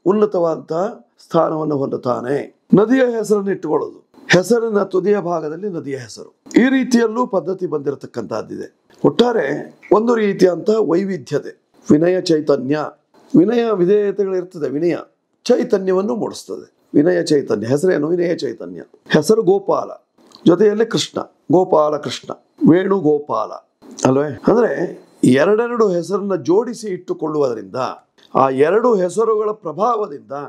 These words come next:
ಮನುಷ್ಯನು ಪ್ರಭಾವಿ ವ್ಯಕ್ತಿಯಾಗಲಿಕ್ಕೆ ಸಾಧ್ಯತೆ ಇರತಕ್ಕಂಥದ್ದು. ಅದಕ್ಕೋಸ್ಕರವಾಗಿ ಸಾಕಷ್ಟು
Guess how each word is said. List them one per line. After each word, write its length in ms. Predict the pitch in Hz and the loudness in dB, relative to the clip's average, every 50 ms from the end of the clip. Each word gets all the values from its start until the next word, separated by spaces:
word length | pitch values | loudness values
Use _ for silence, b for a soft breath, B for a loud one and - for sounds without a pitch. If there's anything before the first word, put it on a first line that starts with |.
| - _ _ _ _ _ - | -16 _ _ _ _ _ 0
ಮನುಷ್ಯನು 460 | - 214 269 254 - - 247 240 240 240 | 0 2 2 0 0 0 0 0 0 0
ಪ್ರಭಾವಿ 500 | - 190 180 175 196 247 269 277 277 277 | 0 0 2 2 2 0 0 0 -2 0
ವ್ಯಕ್ತಿಯಾಗಲಿಕ್ಕೆ 640 | 262 233 214 226 - 208 190 175 170 165 180 - 233 | 0 -2 -2 0 0 0 0 0 -2 -4 -8 -8 -8
ಸಾಧ್ಯತೆ 400 | - 185 160 151 139 127 127 147 | -6 -4 -4 -4 -4 -6 -6 -6
ಇರತಕ್ಕಂಥದ್ದು. 840 | 131 113 - 113 - 107 101 90 98 90 - - _ _ _ - - | -6 -6 -10 -14 -14 -14 -12 -10 -10 -12 -12 -12 _ _ _ 2 2
ಅದಕ್ಕೋಸ್ಕರವಾಗಿ 1040 | 165 233 240 240 226 240 226 226 - - 220 208 202 196 202 196 190 190 233 220 | 4 2 2 2 2 0 2 0 0 0 0 0 0 -2 -4 -6 -6 -6 -8 -8
ಸಾಕಷ್ಟು 840 | - 190 185 185 190 - 190 - - _ - 160 156 160 175 170 | -6 -6 -6 -6 -6 -8 -12 -14 -12 _ -4 -4 -4 -4 -6 -10